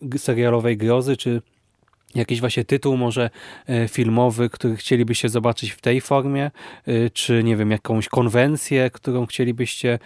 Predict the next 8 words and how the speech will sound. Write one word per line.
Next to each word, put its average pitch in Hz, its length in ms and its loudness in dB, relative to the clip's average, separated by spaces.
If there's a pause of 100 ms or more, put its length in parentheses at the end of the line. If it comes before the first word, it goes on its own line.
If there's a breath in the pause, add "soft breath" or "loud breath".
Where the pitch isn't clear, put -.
(380 loud breath)
e, 117 220 0
aby 117 160 2
została 117 540 4
lepiej 117 260 2
reprezentowana 120 800 0
w, - 60 -10 (340)
w - 60 -16
serialach? 127 680 -2